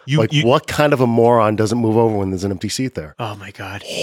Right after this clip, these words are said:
Speaker 2: Oh, I made it as uncomfortable
Speaker 1: Well,
Speaker 2: as possible
Speaker 1: that,
Speaker 2: for him.
Speaker 1: for me, that takes it to a whole nother level of discomfort because of my lack of, of interest in interacting with humans.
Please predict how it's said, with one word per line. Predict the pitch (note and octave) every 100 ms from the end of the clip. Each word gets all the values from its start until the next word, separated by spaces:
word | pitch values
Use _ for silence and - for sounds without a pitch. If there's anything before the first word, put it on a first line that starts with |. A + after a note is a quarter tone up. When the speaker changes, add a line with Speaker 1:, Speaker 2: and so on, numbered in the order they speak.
| - F#2 - - - _ _ _
Speaker 2:
Oh, | C3+ C#3
I | F#3
made | F3+
it | C#3
as | A#2 G#2+
uncomfortable | G2 - B2+ - A2+
Speaker 1:
Well, | G2
Speaker 2:
as | F2+
possible | - G#2 G2 G#2+
Speaker 1:
that, | B2 C#3
Speaker 2:
for | D#2
him. | E2 D2+
Speaker 1:
for | - B2+
me, | A#2 C#3
that | A#2+ B2
takes | - B2+ -
it | A2
to | G#2+ F#2+
a |
whole | F2 F#2+ G#2
nother | G2 F#2+ G2+ G2+ G2+
level | G2 F#2+ F#2+
of | E2+
discomfort | G2+ - A2 - -
because | B2+ A2+ F3 F#3
of |
my | F3 C3
lack | G2+ F#2+ G2+ G#2+ -
of, | G#2 F#2+ -
of | - G2
interest | G#2+ G2+ - G#2 - -
in | G2
interacting | F#2+ G2 G2 F#2 - A#2
with | G2 -
humans. | G2+ A#2 D3+ D#3+ -